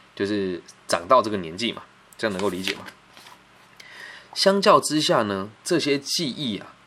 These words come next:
正确与否其实一点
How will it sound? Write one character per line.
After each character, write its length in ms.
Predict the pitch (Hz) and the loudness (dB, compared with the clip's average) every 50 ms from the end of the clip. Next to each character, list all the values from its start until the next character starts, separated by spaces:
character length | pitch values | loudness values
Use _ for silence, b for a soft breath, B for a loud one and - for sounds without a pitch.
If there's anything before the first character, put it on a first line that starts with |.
| _ _ _ _ | _ _ _ _
正 280 | - - 185 147 120 110 | 0 2 2 2 2 -2
确 440 | - - - - 170 147 113 95 - - - | -4 -4 -4 0 2 2 2 2 -2 -6 -10
与 260 | - 104 101 113 147 160 | -8 -6 -4 -4 -4 -4
否 340 | - - - 110 - - - | -4 -4 -4 -4 -4 -4 -8
其 300 | - - - - - 113 | -12 -10 -8 -6 -4 -2
实 340 | 135 131 - - 87 92 - - - | -2 -2 -4 -4 -6 -8 -10 -8 -8
一 140 | - 135 - - - - - - - | -6 -8 -8 -8 -14 -20 -20 -10 -6
点 160 | 113 - | -6 -6